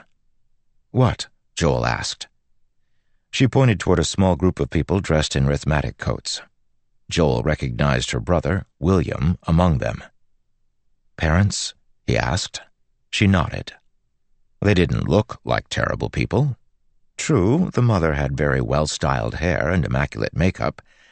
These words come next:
and the father an almost perfectly square jaw and a majestic stance, but, "I think I see what you mean," Joel said. "Hard to live up to their standards, eh?" "Yeah,"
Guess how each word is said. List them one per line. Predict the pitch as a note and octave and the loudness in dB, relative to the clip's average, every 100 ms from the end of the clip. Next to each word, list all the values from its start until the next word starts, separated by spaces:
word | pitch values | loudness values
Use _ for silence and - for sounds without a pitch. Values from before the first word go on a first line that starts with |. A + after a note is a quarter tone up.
| _ - | _ 0
and | C3+ | 2
the | A#2 | 4
father | - A#2 D2 C#2 | 4 2 2 2
an | D2 | 2
almost | D2+ D2 C#2 - | 2 2 0 -2
perfectly | G#2 F2 - C#2+ A#1+ | -2 -2 -4 -4 -4
square | - - F2 A#1 | -4 -2 0 0
jaw | A#1 F#2 A#1 D#2+ | 0 0 0 0
and | G2 | -2
a | B1 | -2
majestic | A#1+ F#2+ E2+ - - | -2 0 -2 -4 -10
stance, | - G2+ D#2 - F2+ - | -4 -2 -2 -4 -6 -6
but, | - E2+ B1+ - - _ _ _ _ _ _ _ _ - | -2 -2 -2 -6 -16 _ _ _ _ _ _ _ _ 0
"I | G2 | 0
think | F#2 C#3 D3+ - | 2 0 0 2
I | A#2 | 0
see | G#2 - A2 | 0 0 0
what | G2 - | 0 0
you | F2+ | 2
mean," | F2+ D#2 B1+ A1+ _ | 2 2 0 -6 _
Joel | - C2 G1+ | -4 -2 -2
said. | - A#1+ A#1+ - - _ _ _ _ _ _ - | -4 -4 -6 -10 -18 _ _ _ _ _ _ 0
"Hard | A2 G2+ | 2 2
to | G2 | 2
live | G2 | 4
up | G2 - | 2 0
to | - | 0
their | F2+ E2 | 0 0
standards, | - F#2 D#2+ A#1 G1+ E2 | 0 2 2 -2 -2 0
eh?" | F2+ G2 - _ _ _ _ _ _ _ | 0 -2 -10 _ _ _ _ _ _ _
"Yeah," | G2 F#2+ G2+ F#2+ D2 | 0 2 4 2 0